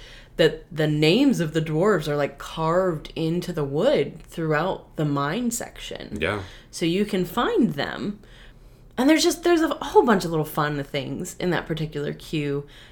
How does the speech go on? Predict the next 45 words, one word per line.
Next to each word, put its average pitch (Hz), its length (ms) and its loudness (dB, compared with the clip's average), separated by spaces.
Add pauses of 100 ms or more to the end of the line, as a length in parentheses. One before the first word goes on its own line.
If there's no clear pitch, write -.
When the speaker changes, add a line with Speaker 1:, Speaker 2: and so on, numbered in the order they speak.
Speaker 1:
and 226 100 4
on 302 140 6
that 208 80 6
attraction 151 800 0 (560)
that 160 280 0
have 220 160 -2
a 254 60 2
lot 190 680 6
of 156 120 -2
detail - 400 -8
in 62 140 -8
them. - 220 -6
I - 40 -4
don't 269 140 4
know 233 40 4
if 214 100 2
they 170 120 2
enhance 170 540 -4
the - 140 -12
story, 320 680 -4 (640)
but 160 580 0 (300)
it 226 160 6
definitely, 240 680 6 (340)
I 220 60 4
mean, 175 180 6
there's 165 160 0
not 196 100 0
a 180 60 2
lot 160 140 2
of - 200 -8
story 143 360 -2
to 139 160 -8
enhance - 600 -10
with 143 140 -8
that - 160 -10
one. 139 140 -6
It's 143 200 -8
a 147 80 -10
very 170 440 4
small 151 280 -2
chunk 156 200 -6
of 143 100 -8
time 139 520 -6 (840)
within 160 320 0
its 135 220 -4